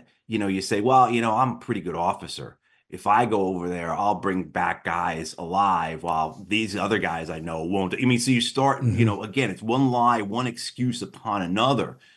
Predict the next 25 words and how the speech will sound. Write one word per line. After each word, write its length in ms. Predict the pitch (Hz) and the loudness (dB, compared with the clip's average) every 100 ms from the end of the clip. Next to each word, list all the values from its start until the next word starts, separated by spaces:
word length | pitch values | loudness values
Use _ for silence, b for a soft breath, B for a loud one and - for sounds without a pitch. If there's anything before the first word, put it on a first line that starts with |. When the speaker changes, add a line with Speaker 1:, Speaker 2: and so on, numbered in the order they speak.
| b | b
Speaker 1:
And 100 | 104 | -4
when 120 | 101 | 0
those 300 | 107 139 165 | 6 8 6
fall 240 | - 104 95 | 4 0 0
apart, 420 | 92 - 87 85 | -2 -2 -2 -2
you 60 | 87 | -10
fall 280 | - 98 98 | -6 -2 0
onto 340 | 95 90 87 | 0 -2 -6
another 320 | 82 101 113 | -2 0 0
one. 220 | 78 - - b b b | -4 -10 -16 b b b
So 540 | - 120 117 117 117 - | 0 4 6 4 0 -2
I 180 | 110 160 | 2 4
actually, 440 | 151 135 127 113 | 4 2 0 0
by 180 | 107 98 | 0 -2
the 60 | |
time 220 | 123 135 135 | 0 2 2
I'm 160 | 117 | 0
leaving 280 | 113 107 104 | 0 -2 -4
Iraq, 500 | 90 92 107 110 107 | -4 0 4 4 2
my 120 | 85 | -8
second 460 | 80 - 139 147 120 | -8 -2 -2 -2 -4
time, 320 | 107 92 90 | -2 -2 -2
my 80 | 92 | -4
regimental 420 | 92 98 98 92 | -4 -4 -4 -4
commander 760 | 90 98 107 131 135 101 90 | -4 -4 0 2 4 2 0